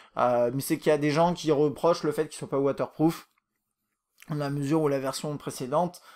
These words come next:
euh, bah, était capable de résister à l'eau, et là c'est pas le cas. Bon, euh, je, je sais pas, moi je sais que chez Sony c'est un point positif, euh, là je le vois pas comme un point négatif, mais c'est clair que si dans quelques mois, quelques, peut-être un an, on voit qu'il y a de plus en plus de,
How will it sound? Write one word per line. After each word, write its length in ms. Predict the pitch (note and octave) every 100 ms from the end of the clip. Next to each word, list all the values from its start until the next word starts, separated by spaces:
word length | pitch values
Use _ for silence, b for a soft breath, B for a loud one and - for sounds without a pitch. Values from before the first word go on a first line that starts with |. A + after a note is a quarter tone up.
| B -
euh, 220 | A2+ B2
bah, 120 | A#2+ B2
était 180 | -
capable 300 | B2 B2+ C3+
de 60 | C3+
résister 400 | B2 A#2+ A#2 B2+
à 80 | A2+
l'eau, 240 | C3 D3 B B
et 40 | -
là 100 | A#2+
c'est 140 | -
pas 140 | - A#2
le 60 |
cas. 200 | - G#2+ B B -
Bon, 160 | B2 - b b -
euh, 840 | F2 E2+ F2 E2+ E2+ E2+ E2+ E2+ G#2+
je, 540 | B2+ C3+ C#3+ D3 D3
je 120 | C#3
sais 160 | D3+ D#3+
pas, 180 | C#3+ C3+
moi 140 | D3
je 120 | D3
sais 180 | D3 D#3+
que 60 | -
chez 120 | D3
Sony 360 | - D#3 D#3+ D#3+
c'est 120 | C#3+
un 100 | B2+
point 180 | D3 C3+
positif, 720 | C3 C3+ B2+ E3 F3+ - - C3+
euh, 340 | A#2 A#2 A#2
là 200 | C3 C#3+
je 100 | C3
le 80 | C#3+
vois 240 | C3 C#3
pas 100 | D#3
comme 160 | D3+ D3+
un 80 | C#3
point 160 | D3+
négatif, 560 | D3 C#3+ C#3+ - G3 - D3+
mais 320 | C#3+ C#3 C3+
c'est 180 | - C3+
clair 260 | D#3+ F#3
que 120 | -
si 160 | C#3 D#3+
dans 140 | D#3
quelques 260 | D3 D3+ D#3
mois, 400 | D3 D3 D#3 E3+
quelques, 500 | E3+ C3 - C3+ B2
peut-être 220 | C#3 C3
un 140 | C#3 C#3+
an, 200 | D#3 - B B
on 60 | C3+
voit 160 | B2 C#3+
qu'il 120 | C3
y 20 |
a 20 |
de 40 | -
plus 140 | C#3+
en 80 | D3
plus 140 | E3+
de, 140 | D3